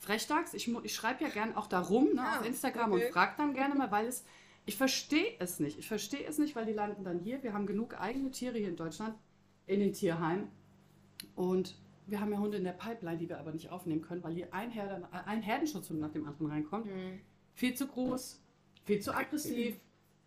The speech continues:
Speaker 1: Ach ja, ich kann keinen Besuch mehr empfangen.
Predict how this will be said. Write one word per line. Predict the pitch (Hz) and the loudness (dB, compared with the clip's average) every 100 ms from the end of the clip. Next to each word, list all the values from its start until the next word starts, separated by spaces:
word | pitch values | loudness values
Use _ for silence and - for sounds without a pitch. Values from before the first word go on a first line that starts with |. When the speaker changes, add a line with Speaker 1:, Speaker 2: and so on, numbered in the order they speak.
| _ - _ _ - _ - | _ -20 _ _ -20 _ -4
Speaker 1:
Ach | 196 160 | -4 -2
ja, | 175 190 240 | 2 4 2
ich | 196 - | 0 -4
kann | 180 165 | -2 0
keinen | 156 | 0
Besuch | 151 156 294 294 | 0 0 0 -2
mehr | 269 220 | -2 -4
empfangen. | 240 233 233 | -6 -6 -6